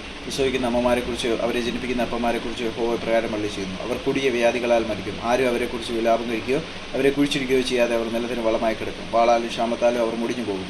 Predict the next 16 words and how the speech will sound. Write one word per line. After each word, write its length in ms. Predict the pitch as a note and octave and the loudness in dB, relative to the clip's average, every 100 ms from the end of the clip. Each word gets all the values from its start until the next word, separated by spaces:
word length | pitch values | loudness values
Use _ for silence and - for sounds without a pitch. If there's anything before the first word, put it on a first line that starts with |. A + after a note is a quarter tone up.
| - | -4
അവരുടെ 200 | A2 A2 | -4 -4
ശവങ്ങൾ 280 | A#2 A#2 A#2 | -4 0 2
ആകാശത്തിലെ 380 | A2+ A#2 A2+ A#2+ A2 | 4 2 0 -4 -4
പക്ഷികൾക്കും 440 | G#2+ A#2+ A2+ C#3+ | -4 -4 -2 0
കാട്ടിലെ 300 | C3+ A2+ A#2 A2+ | 0 0 -2 -4
മൃഗങ്ങൾക്കും 460 | A2 A#2 A#2 B2+ A2+ | -4 -2 -4 -2 -2
ഇരയായിത്തീരും." 480 | A2+ G#2 G2 F#2 F#2 - - - | 0 -2 -4 -8 -10 -12 -12 -6
യഹോവ 240 | A#2+ C#3 C3+ | 2 6 6
ഇപ്രകാരം 320 | B2+ B2+ B2 | 4 2 2
അരുളിച്ചെയ്യുന്നു, 440 | A2+ A2 A2 G#2 F#2+ | 0 -2 -2 -4 -4
"നീ 80 | A2 A2+ | -4 -4
ദുഃഖഭവനത്തിൽ 540 | A#2+ C3+ A#2+ A2+ A2+ A2+ | -4 -4 -2 -4 -4 -6
ചെല്ലരുത്, 320 | A#2 A2 G2+ G2 | -4 -4 -4 -4
വിലപിപ്പാൻ 400 | A2 A#2+ A#2 A#2+ A2+ | -2 -2 -2 -4 -2
പോകരുത്, 320 | A2 G#2+ F#2+ F#2+ - - | -2 -2 -4 -8 -10 -10
അവരോട് 240 | A#2+ B2 | -4 -2